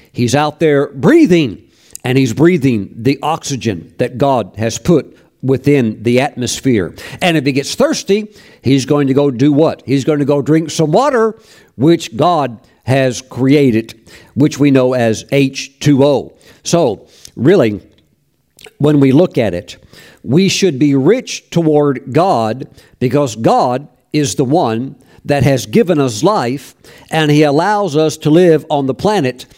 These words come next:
that he created. So we should be thankful to God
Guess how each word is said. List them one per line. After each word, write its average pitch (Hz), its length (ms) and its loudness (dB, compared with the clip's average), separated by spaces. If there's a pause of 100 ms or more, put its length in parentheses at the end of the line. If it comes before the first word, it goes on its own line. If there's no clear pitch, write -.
(180)
that 143 300 -2
he 131 500 2 (300)
created. 147 600 2 (160)
So 156 220 0
we 156 180 4
should 135 240 -4
be 135 120 2
thankful 147 500 -2
to 135 160 -6
God 143 420 0